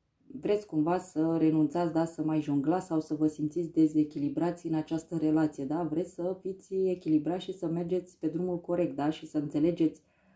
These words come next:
uh, ce-l deranjează pe partener sau pe, pe parteneră, da? Ca să, da, să vă implicați acolo, să nu mai lăsați lucrurile așa.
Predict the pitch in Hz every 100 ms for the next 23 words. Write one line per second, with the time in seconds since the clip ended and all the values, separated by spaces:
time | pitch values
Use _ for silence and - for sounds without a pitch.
0 | _ _ - 143 190 175 165 156 147 170
1 | 175 175 165 151 - 156 165 165 - -
2 | 156 - - 151 156 151 151 156 156 135
3 | 135 190 262 _ _ _ _ _ _ _
4 | _ _ _ _ _ _ _ _ _ _
5 | _ _ _ _ _ - 190 196 185 175
6 | 175 170 165 160 - - - - - -
7 | 196 233 - 214 214 226 208 208 220 220
8 | 208 214 185 131 - 147 175 185 165 151
9 | 165 170 160 160 165 160 156 147 - 135